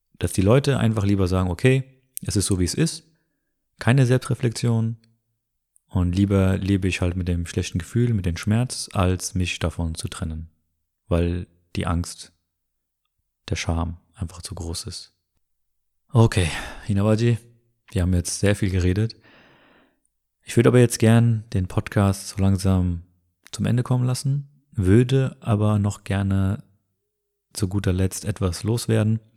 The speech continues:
Bezug nehmen zum Anfang unseres Podcasts.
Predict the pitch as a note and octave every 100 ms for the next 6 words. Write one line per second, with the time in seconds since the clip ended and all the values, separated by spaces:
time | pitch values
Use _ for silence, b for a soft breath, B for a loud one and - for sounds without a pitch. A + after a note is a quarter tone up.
0 | _ _ - - - G#2+ - G2 F#2+ F#2
1 | - F#2 - B2 C3 C3 A#2+ A#2+ - B2
2 | - B2 A#2+ -